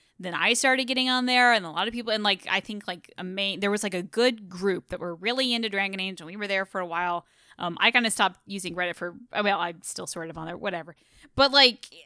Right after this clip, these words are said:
I feel like right as the game releases, you just have a whole bunch of, like, <laughs> people who wanna get into the game, but, like, this isn't their game, and they're very vocal about it, and you're like, "Can you just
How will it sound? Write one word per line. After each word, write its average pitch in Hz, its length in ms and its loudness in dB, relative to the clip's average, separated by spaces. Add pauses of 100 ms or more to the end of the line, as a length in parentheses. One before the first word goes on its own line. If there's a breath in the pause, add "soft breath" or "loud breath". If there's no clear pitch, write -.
(480)
I 247 160 -4
feel 339 240 -4
like 294 240 2 (400)
right 254 180 6
as 277 120 0
the 262 60 0
game 226 280 0
releases, 190 500 -4
you 196 60 -6
just 220 180 -4
have 254 140 2
a 226 80 2
whole 208 220 0
bunch 202 300 -4
of, 185 160 -8
like, 180 440 -8 (460 soft breath)
<laughs> - 480 -20
people 302 400 4
who 269 160 2
wanna 220 320 2
get 240 160 2
into 226 300 2
the 185 100 -4
game, 175 420 -2
but, 214 200 -2 (240)
like, 202 280 4
this 220 180 0
isn't 202 420 -4
their 196 160 0
game, 185 460 -2
and 208 160 2
they're 208 120 2
very 196 340 4
vocal 180 420 -6
about 302 300 2
it, 330 140 0
and 247 160 0
you're 240 240 0
like, 233 240 -2
"Can 285 140 -6
you 539 200 -2
just 539 340 4